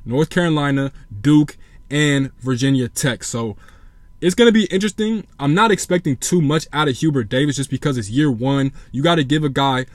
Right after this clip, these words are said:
a chance to build the program the way that he wants it to be built. I don't know how different it's gonna be from Roy Williams, but I do believe that when you get a new head coach in college football and college basketball at the N B A or even the N F L, it takes him three years to really establish themselves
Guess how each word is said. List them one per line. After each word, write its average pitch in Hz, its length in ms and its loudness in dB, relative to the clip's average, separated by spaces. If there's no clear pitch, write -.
a 123 100 -4
chance 151 300 0
to 127 120 -4
build 131 240 0
the 123 80 -2
program 131 420 -2
the 123 80 -2
way 127 140 -2
that 120 160 -4
he 160 160 0
wants 135 220 0
it 123 80 -4
to 131 100 -2
be 120 120 0
built. 117 380 -2
I 147 100 0
don't 196 140 2
know 190 100 0
how 151 160 0
different 151 320 -2
it's 131 80 -4
gonna 143 200 -2
be 123 180 0
from 131 220 -4
Roy 131 160 -2
Williams, 156 520 -2
but 139 100 -4
I 135 80 0
do 170 380 0
believe 139 400 2
that 123 240 -6
when 127 120 -4
you 202 120 4
get 208 160 4
a 185 40 4
new 175 160 2
head 151 280 -2
coach 147 380 -4
in 127 120 -6
college 143 280 -4
football 151 500 0
and 127 100 -4
college 123 300 -4
basketball 139 460 0
at 120 60 -6
the - 140 -10
N 143 180 -2
B 139 140 0
A 135 200 0
or 120 120 -4
even 165 180 4
the 156 100 -2
N 160 100 0
F - 180 -4
L, 117 260 0
it 143 140 -4
takes 196 240 2
him 156 120 2
three 165 220 0
years 147 380 2
to 127 140 -6
really 139 260 0
establish 139 380 -4
themselves 120 560 -4